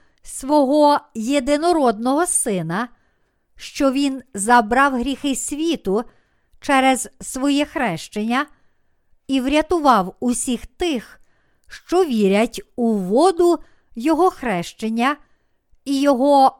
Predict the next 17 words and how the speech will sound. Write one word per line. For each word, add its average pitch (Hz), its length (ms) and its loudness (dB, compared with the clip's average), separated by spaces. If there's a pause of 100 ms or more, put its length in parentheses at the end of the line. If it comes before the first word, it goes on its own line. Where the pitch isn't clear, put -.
(120)
кров 254 420 2
на 247 120 0
Христі. 285 640 -8 (1200)
Тому, 285 760 2
коли 285 320 2
праведна 311 800 0
людина 208 640 -2 (460)
сповідається 220 1400 -2 (440)
із 262 300 -4 (120)
своїх 262 560 -2
гріхів, 240 600 -2 (720)
Бог 233 540 2 (140)
у 349 120 2
відповідь 302 680 -2
каже 330 480 -2
їй, 208 420 -4 (580)
що - 380 0